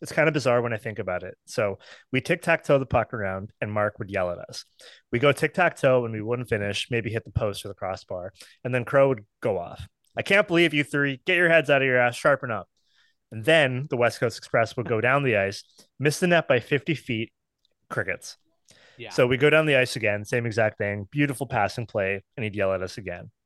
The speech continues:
Speaker 1: So I look over at Danny and Hank, and they're sort of cowering. And I'd say, "Fellas, what are you doing?" And one of them responded, "Ace, by the way." Never heard that nickname before, Ace. Pretty cool.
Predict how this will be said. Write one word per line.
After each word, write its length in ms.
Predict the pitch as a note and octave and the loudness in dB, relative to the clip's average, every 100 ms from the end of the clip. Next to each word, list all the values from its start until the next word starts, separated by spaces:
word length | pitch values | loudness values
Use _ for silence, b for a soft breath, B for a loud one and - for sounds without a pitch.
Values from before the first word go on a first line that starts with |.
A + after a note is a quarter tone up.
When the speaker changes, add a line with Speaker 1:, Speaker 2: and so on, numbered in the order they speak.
| _ _ b - | _ _ b -6
Speaker 1:
So 340 | - C3 B2+ | 2 6 6
I 140 | A#2+ | 4
look 200 | B2+ D3 | 2 2
over 220 | D#3 D3+ D3 | 2 2 0
at 80 | |
Danny 260 | B2 A2 A2 | 0 -4 -4
and 80 | G#2 | -6
Hank, 300 | G2 F2 F2+ _ - | -6 -6 -8 _ -4
and 80 | |
they're 80 | C3 | -2
sort 180 | B2 D3+ | 2 2
of 60 | C3+ | 0
cowering. 540 | A#2+ G#2+ F#2 F2 F#2+ _ B B B _ | 0 0 -2 -8 -18 _ B B B _
And 80 | B2 | -2
I'd 120 | B2 | 0
say, 180 | C3 A#2+ | 2 2
"Fellas, 420 | - F3 A2+ F#2 | 4 4 4 0
what 80 | C#3+ | -2
are 40 | |
you 60 | C#3+ | 2
doing?" 320 | D#3+ A2+ F2+ _ _ _ - - | 2 2 -2 _ _ _ -16 -4
And 80 | |
one 80 | A2+ | -2
of 60 | A2+ | 0
them 120 | A#2 | 0
responded, 580 | A2 - A2 G#2 G2+ - _ _ - | -2 -4 -2 0 -2 -6 _ _ 0
"Ace, 500 | E3 A2+ - - - _ _ _ | 2 2 -2 -6 -8 _ _ _
by 140 | G#2 | -4
the 100 | G2 | -2
way." 220 | F#2 F2+ F#2+ _ - - _ - | -2 -4 -8 _ -20 -20 _ 0
Never 240 | C#3+ F#3+ | 4 6
heard 160 | G3 F#3 | 6 6
that 160 | F3 | 4
nickname 340 | D#3 D3 D3 C3+ | 4 0 0 0
before, 400 | A2+ A2+ G2+ - | -4 -2 -2 -2
Ace. 420 | G#2 G2+ - - _ _ | -4 -4 -8 -14 _ _
Pretty 160 | G#2 G2+ | -6 -4
cool. 220 | - A2+ | -4 -6